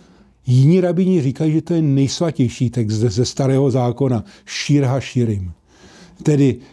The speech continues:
protože z-, zobrazuje zasnoubení Izraele a Hospodina v milostném obětí.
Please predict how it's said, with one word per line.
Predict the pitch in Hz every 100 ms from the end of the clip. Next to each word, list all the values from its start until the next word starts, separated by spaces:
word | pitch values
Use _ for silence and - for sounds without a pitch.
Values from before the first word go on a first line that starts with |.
| -
protože | 135 151 170 165
z-, | 135 127 - -
zobrazuje | 123 107 92 139 170 147 170 156
zasnoubení | 120 127 - 160 156 156 143
Izraele | 135 101 131 131 131 127 123 -
a | 120
Hospodina | 113 - - 117 117 104 85 _ _ - - - -
v | 110
milostném | 123 147 139 139 123
obětí. | 113 107 104 - 104